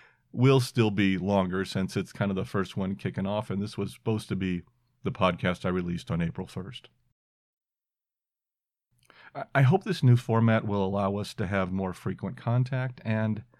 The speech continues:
by keeping it short, I'll be able to record, edit, and produce it in one day. That's my goal, and then I can just block off Fridays and say, "That's podcast day,"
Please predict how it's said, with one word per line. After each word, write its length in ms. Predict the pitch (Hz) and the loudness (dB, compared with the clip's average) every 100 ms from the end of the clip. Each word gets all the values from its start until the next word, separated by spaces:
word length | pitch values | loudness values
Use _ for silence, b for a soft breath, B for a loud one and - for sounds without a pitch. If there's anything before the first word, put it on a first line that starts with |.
| b b b b | b b b b
by 100 | 123 | -2
keeping 360 | 127 226 226 190 | -2 -6 -4 0
it 140 | 131 | 0
short, 480 | - - 135 147 - - | -2 -6 -4 -4 -6 -6
I'll 260 | 117 123 117 | -2 0 2
be 140 | 113 | 0
able 160 | 110 107 | 0 -2
to 120 | - | -4
record, 440 | 98 - 131 143 117 | -6 -4 -2 -2 0
edit, 220 | 110 110 | -2 0
and 120 | 101 | -2
produce 340 | - 117 147 - | -2 -2 -2 -2
it 80 | |
in 160 | 98 101 | -2 0
one 240 | 113 113 | 0 0
day. 380 | 98 104 - 113 _ - | 0 -4 -8 -16 _ -6
That's 200 | 120 - | -4 -2
my 140 | 95 | -4
goal, 240 | 90 98 | -4 -4
and 80 | 98 | 0
then 100 | 113 | 0
I 60 | 139 | -2
can 140 | 143 | -2
just 180 | 113 98 | -4 -4
block 320 | 104 107 120 | -4 -4 -4
off 160 | 95 - | -6 -4
Fridays 380 | 127 139 101 101 | -4 -4 -4 -6
and 100 | 98 | -8
say, 320 | 101 104 110 _ _ _ _ - | -6 -8 -8 _ _ _ _ -6
"That's 280 | 95 87 - | -2 -2 -6
podcast 600 | - 120 123 - - - | -8 -8 -8 -12 -12 -14
day," 240 | - 123 | -16 -16